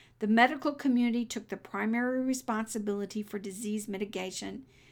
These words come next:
as one might expect. It was widely assumed that disease required medical, not political, responses. It's not as if we had governments unwilling to intervene in other matters.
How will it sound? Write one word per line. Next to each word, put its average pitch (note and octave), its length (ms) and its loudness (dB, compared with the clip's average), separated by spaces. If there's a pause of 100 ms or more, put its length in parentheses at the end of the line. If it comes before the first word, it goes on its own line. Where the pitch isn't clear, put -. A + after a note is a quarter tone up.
(320)
as C4+ 160 6
one G#3 220 2
might F#3+ 180 -4
expect. - 680 -10 (640)
It A#3 120 0
was G#3 180 2
widely A3 440 2
assumed G3 480 -4
that G3+ 200 -10
disease G3+ 560 -4
required G3 480 -8
medical, A#3+ 560 -2 (580)
not G#3+ 300 -2
political, G#3 600 -8 (300)
responses. - 880 -12 (1160)
It's C#4 180 0
not G4 180 6
as C#4+ 140 0
if C4 160 0
we A3+ 140 2
had G3+ 320 -2
governments A3+ 640 -2
unwilling G#3+ 480 0
to - 180 -8
intervene A3+ 560 4
in F3 200 -2
other G#3+ 200 -2
matters. F#3 600 -2